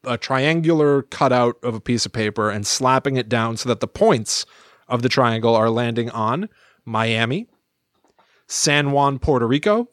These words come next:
and Bermuda. To try to attempt to give this any sense of scale, because I'm a, you know, I don't have the greatest spatial arrangement.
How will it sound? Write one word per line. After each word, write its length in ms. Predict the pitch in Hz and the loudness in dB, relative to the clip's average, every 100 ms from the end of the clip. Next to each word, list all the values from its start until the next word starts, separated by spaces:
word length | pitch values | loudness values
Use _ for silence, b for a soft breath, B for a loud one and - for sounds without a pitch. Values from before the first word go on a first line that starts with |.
| _ _ _ _ _ _ - | _ _ _ _ _ _ -8
and 200 | 135 117 | -6 -2
Bermuda. 540 | 123 117 113 85 - _ _ _ _ _ _ _ _ _ _ - | -2 0 -2 -4 -10 _ _ _ _ _ _ _ _ _ _ -4
To 120 | 135 | -2
try 800 | - - - 254 277 87 80 - | -2 -4 0 2 2 0 -6 -8
to 120 | - 151 | 0 2
attempt 640 | 147 _ - 294 285 - | 0 _ -2 0 0 -2
to 120 | - 190 | 0 0
give 180 | 190 | 0
this 200 | 170 175 - | 0 -2 0
any 200 | 185 190 | 2 2
sense 220 | 175 160 147 | 2 0 0
of 120 | 113 | -2
scale, 280 | - 92 78 | 0 0 -2
because 360 | 120 151 123 147 | -2 0 0 0
I'm 320 | 160 185 175 | 2 4 4
a, 420 | 160 151 143 113 | 4 4 2 0
you 100 | 156 | -2
know, 80 | 123 123 | -4 0
I 260 | 147 156 | 2 2
don't 340 | 127 143 143 107 | 2 2 0 -2
have 340 | 143 135 107 | 0 0 2
the 100 | 131 | 0
greatest 400 | 131 135 127 117 | 2 2 2 -2
spatial 440 | - 123 117 127 | -2 -2 -2 -4
arrangement. 540 | 120 113 110 110 117 | -4 -4 -6 -8 -10